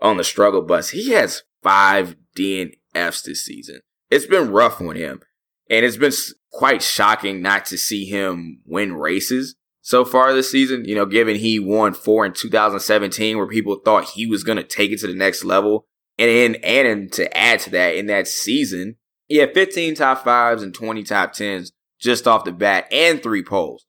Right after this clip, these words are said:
He was on fire that year, and that was in two thousand seventeen. It just hasn't been the same. It's been two years since he's won a points race, believe it or not.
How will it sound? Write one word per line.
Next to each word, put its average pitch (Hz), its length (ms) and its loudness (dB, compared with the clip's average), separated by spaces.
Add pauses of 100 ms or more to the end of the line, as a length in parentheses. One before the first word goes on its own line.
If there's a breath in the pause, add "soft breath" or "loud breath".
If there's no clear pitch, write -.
He 294 180 0
was 320 140 0
on 156 120 4
fire 123 380 4
that 82 240 -4
year, 82 200 -8
and 80 120 -8
that 110 200 -2
was 95 160 -6
in 90 120 -10
two 123 180 -4
thousand 107 320 2
seventeen. 87 640 -2 (300)
It 123 100 2
just 151 160 2
hasn't 120 300 0
been 110 100 -2
the 95 80 -6
same. 110 320 0
It's - 120 -2
been 226 280 0
two 202 300 -6
years 143 440 4
since 127 180 0
he's 131 220 2
won 110 280 0
a 92 60 0
points 110 440 -8
race, 82 280 -6
believe 92 360 -4
it 85 60 -8
or 82 100 -10
not. 82 320 -2